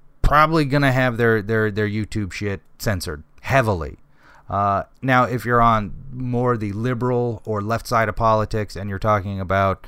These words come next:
I don't know, whatever the fuck they talk about, your, your YouTube channel is probably gonna be fine. The problem is, is even some of the independent people who do kinda like news shows, like a, a very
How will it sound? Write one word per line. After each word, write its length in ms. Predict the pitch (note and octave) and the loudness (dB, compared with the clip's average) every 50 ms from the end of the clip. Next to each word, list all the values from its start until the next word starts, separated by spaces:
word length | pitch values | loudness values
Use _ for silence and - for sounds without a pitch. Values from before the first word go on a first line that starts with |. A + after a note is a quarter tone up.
| - - - - - - - - - - - - - - - - - - - - - - - - - - - _ - - - - - - - - - - - - - - | -20 -20 -20 -20 -20 -20 -20 -20 -20 -20 -20 -20 -20 -20 -20 -20 -20 -20 -20 -20 -20 -20 -20 -20 -20 -20 -20 _ -10 -2 -2 -2 0 -2 -6 -8 -10 -10 -12 -8 0 4
I 180 | G2+ G2 G2+ G2+ | 4 6 6 4
don't 180 | G#2 G#2 G2+ | 2 0 0
know, 160 | G2+ G#2 G#2 | -2 -2 0
whatever 240 | G2 G2+ G2+ G#2+ F#2+ | 0 0 0 0 0
the 120 | F#2+ F#2 E2+ | 0 -2 -2
fuck 220 | - G#2 F#2+ - | -2 -2 -2 2
they 120 | A#2 A#2+ | 2 2
talk 300 | A#2+ - B2+ A#2+ A#2 - | 2 4 4 4 4 4
about, 280 | A#2+ G2+ A#2 A#2 A#2 A#2 | 2 4 4 4 4 4
your, 140 | E3 E3+ E3+ | 4 2 2
your 220 | D3+ C#3 C#3+ C#3+ | 2 2 2 2
YouTube 340 | C3 C3+ C#3 - C#3 C3 G#2+ | 2 2 2 2 0 -2 -2
channel 260 | - B2+ B2 A#2 A2+ | 0 0 0 0 0
is 80 | G#2 - | -2 -4
probably 400 | - - A#2 A2+ A2 G2+ G#2+ G2 | -2 0 2 2 2 2 -2 -4
gonna 160 | F2+ G2 G2 | -4 -4 -6
be 120 | F2 F#2+ | -6 -6
fine. 400 | F2 - - D3 D#3 D3 A#2+ G#2+ | -6 -6 -2 0 0 2 2 0
The 80 | G#2 G#2 | -2 -4
problem 400 | - - - D3+ C3+ D#3+ D#3+ D#3 | -6 -4 -4 -2 -2 -2 -2 -2
is, 160 | D3 C#3 B2 | -2 -2 -2
is 120 | B2 A#2 A2+ | -4 -6 -4
even 440 | D3 E3+ D#3+ D3+ C#3+ B2+ A2+ A2 G#2 | -4 -2 0 0 0 0 -2 -4 -4
some 320 | - - - D#3+ E3 E3+ | -6 -6 -2 0 0 2
of 220 | D3+ C#3 A#2+ G#2+ G#2+ | 2 0 0 -2 -4
the 200 | B2 A2 G#2 - | -4 -6 -6 -4
independent 720 | - C#3+ D#3 D3 C#3+ - - - - A#2+ C3 C3 C3 B2+ - | -4 -2 0 0 0 -2 -2 -4 -4 -4 -4 -4 -4 -6 -4
people 320 | - C#3 C3 - C3+ B2+ | -4 -4 -4 -2 -2 -2
who 120 | A2+ A#2+ A2+ | 0 -2 -2
do 300 | F#2+ A#2 A#2+ A2+ G#2+ - - - - - - | -2 -2 -4 -4 -4 -8 -12 -20 -20 -10 -4
kinda 200 | - - B2 C3 | -2 0 2 2
like 160 | C3+ C3+ B2+ | 2 2 2
news 240 | B2+ D3+ D#3+ D3+ C#3 | 0 0 0 0 0
shows, 340 | - - B2 G#2 F#2 F2+ E2+ | 0 0 0 0 0 0 0
like 220 | G#2+ G#2+ G#2+ F#2 | 0 0 0 0
a, 480 | G#2+ G#2+ G#2+ G#2 G#2 G#2 G2+ F2+ C#2+ - | 0 0 2 2 2 2 0 -2 -4 -6
a 200 | - G2+ G#2 G#2 | -6 -6 -4 -4
very 580 | G2+ G2 F#2+ A#2+ A#2+ B2 A#2+ A#2 A2+ G#2+ G2 F2+ | -4 -2 0 0 2 2 2 2 0 0 -2 -6